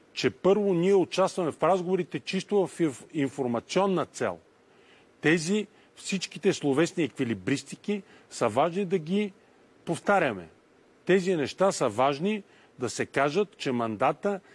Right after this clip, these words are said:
не е на определена политическа сила, третия мандат е технически, че това не е на политическа формация, която има собствено право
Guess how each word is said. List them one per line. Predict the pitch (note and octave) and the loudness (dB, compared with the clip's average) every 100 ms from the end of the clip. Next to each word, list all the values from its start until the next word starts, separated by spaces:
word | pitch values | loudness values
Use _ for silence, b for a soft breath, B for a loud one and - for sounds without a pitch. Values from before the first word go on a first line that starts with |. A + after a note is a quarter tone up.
| b - | b -6
не | B2 D#3+ | 0 0
е | |
на | G#3 | 2
определена | G#3+ - G3+ F#3+ F3 C3 | 0 0 0 2 0 -2
политическа | - B2+ A2 B2 - - A2 | -2 -4 -2 -4 -6 -8 -8
сила, | - C#3 D#3+ A3+ - B B _ | -2 2 4 4 -2 B B _
третия | D#3+ F#3 G#3+ G#3 | 2 2 2 2
мандат | G#3 G3+ G#3+ - | 2 2 0 0
е | D3+ | -4
технически, | - C3 - F#3+ - - - G2+ B B B | -4 -8 -2 -2 -2 -6 -8 -12 B B B
че | - A2 | -10 -8
това | - A2 E3 | -6 -2 0
не | F3 C#3+ | 2 2
е | D3 | 2
на | G3+ | 2
политическа | F3+ G#3 A3+ A3+ - - A3 | 0 -4 -2 -4 -4 -2 -2
формация, | G#3 G#3+ G#3 G3+ G#3 | 0 0 0 0 -2
която | - D#3 C#3 | 0 0 0
има | B2 G#2+ | -2 0
собствено | - G#3 - G#3+ F#3+ | 2 2 2 0 2
право | - F#3 F3+ | 2 4 2